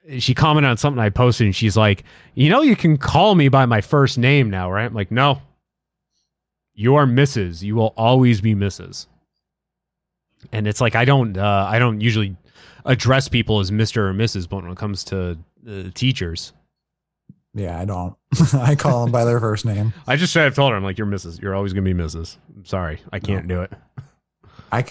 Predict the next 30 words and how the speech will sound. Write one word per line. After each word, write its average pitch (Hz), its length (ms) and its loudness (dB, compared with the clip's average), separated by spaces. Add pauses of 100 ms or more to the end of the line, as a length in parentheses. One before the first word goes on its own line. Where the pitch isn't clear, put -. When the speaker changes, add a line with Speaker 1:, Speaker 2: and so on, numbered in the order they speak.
Speaker 2:
I 131 100 -2
find 139 240 0
it 120 80 -4
weird 110 300 -4
calling, 107 540 -4
like, 95 240 -10
people's 104 360 -8
parents 104 720 -8
Missus 101 580 -8
and 101 100 -6
Misters, 101 760 -8
and 90 300 -8 (1700)
it's - 280 -10
just, - 300 -8 (200)
okay, 95 400 -8
you're 98 340 -6 (120)
this - 300 -12
now. 90 280 -12
Speaker 1:
It's - 80 -6
like 165 140 0
Axe 135 260 -2
parents. 104 340 2
I 101 60 2
just 107 140 2
call 107 160 2
'em 95 100 -2
Mom 92 200 0
and 90 100 -2
Dad. 90 320 0 (540)
Speaker 2:
Yeah. 110 260 -2